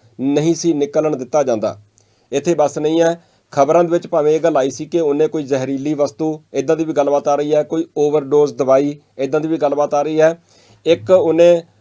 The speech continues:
ਆਪਣੇ Instagram ਖਾਤੇ ਦੇ ਉੱਪਰ ਆ ਸ਼ਾਇਦ ਇੱਕ ਡਾਇਰੀ ਦਾ ਜ਼ਿਕਰ ਕੀਤਾ ਹੈਗਾ ਵੀ ਇਹਨੂੰ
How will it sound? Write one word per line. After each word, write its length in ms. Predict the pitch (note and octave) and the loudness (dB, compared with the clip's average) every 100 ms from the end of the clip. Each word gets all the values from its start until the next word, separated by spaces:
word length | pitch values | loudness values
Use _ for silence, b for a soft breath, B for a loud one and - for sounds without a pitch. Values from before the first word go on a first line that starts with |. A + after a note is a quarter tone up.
| _ | _
ਆਪਣੇ 320 | C3+ D3 D#3+ D3 | 0 2 0 0
Instagram 560 | C3+ C3+ E3 D3 D3+ D3 | -2 -2 -2 2 -2 0
ਖਾਤੇ 300 | C#3 D3 D3+ | -4 -2 -2
ਦੇ 80 | |
ਉੱਪਰ 200 | D3+ D3 | -2 0
ਆ 60 | C#3+ | -2
ਸ਼ਾਇਦ 360 | - C#3+ D3 D3+ b b b | 0 0 0 -2 b b b
ਇੱਕ 280 | D3+ D3 - E3+ E3+ - - | -4 -2 2 4 2 -2 -14
ਡਾਇਰੀ 400 | A2+ A#2 D3 D#3 | -2 4 4 4
ਦਾ 120 | F3 D#3+ | 4 2
ਜ਼ਿਕਰ 260 | C3 D#3+ | 2 -4
ਕੀਤਾ 320 | D3 B2+ B2 | -4 -6 -2
ਹੈਗਾ 200 | B2+ C3+ | 0 0
ਵੀ 180 | D3+ E3 - | -2 -2 -2
ਇਹਨੂੰ 400 | D#3 E3 F3 | 0 0 -2